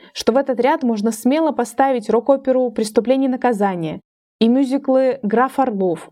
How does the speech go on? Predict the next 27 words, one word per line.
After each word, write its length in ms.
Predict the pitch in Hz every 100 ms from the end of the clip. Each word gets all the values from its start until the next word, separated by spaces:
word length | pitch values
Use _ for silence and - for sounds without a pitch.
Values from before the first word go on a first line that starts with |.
| -
«Анна 300 | 233 269 269
Каренина», 640 | 269 247 220 202 170 - -
«Шахматы», 720 | - 240 226 - 180 170 160
«Прайм-тайм», 800 | - 226 277 277 269 214 175 190
«Все 300 | - - 269
о 80 | 285
Золушке» 640 | 269 220 190 - - -
и 80 | -
многие 520 | 220 214 214 240 208
другие. 580 | 214 202 208 175 165 196 - - - - - - - - - - - _ _ -
Не 80 | 208
стоит 340 | 208 370 311
забывать 520 | 247 240 277 440 - _ _ _ -
и 80 | 220
о 80 |
такой 300 | 226 277 285
разновидности 640 | 269 214 233 240 220 214 226
мюзикла, 580 | 339 403 - 196 170 _ _ -
как 320 | 240 294 - _ -
«Автоматный» 920 | 254 - 269 277 254 - - - _ _ _ _
с 120 | -
английского 760 | 233 208 208 190 - 285 339 403 _ _ -
«jukebox 680 | 208 311 285 208 240 247 -
musical». 480 | 233 180 165 - 208 _ _ _ _ -
Это 160 | 220 220
переводится 560 | 240 285 415 370 -
как 420 | 202 226 220 214